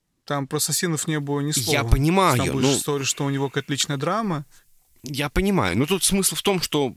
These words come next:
Speaker 2: Ну, окей, ну, слушай, ну что, что им стоило поменять как, каким-то образом сюжет игры?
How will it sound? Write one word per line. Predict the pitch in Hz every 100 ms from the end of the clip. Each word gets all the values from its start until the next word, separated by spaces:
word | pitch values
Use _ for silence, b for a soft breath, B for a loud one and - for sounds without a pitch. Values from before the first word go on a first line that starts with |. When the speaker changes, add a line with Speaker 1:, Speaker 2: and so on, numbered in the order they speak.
| -
Speaker 2:
Ну, | 143 107 85 -
окей, | 107 110
ну, | 90 95 95
слушай, | - 117 -
ну | 110
что, | - -
что | - 175
им | 160
стоило | - 147 131
поменять | 110 117 113 107 101
как, | 104 -
каким-то | 101 - 107 101
образом | 98 87 87
сюжет | - 92 -
игры? | 87 -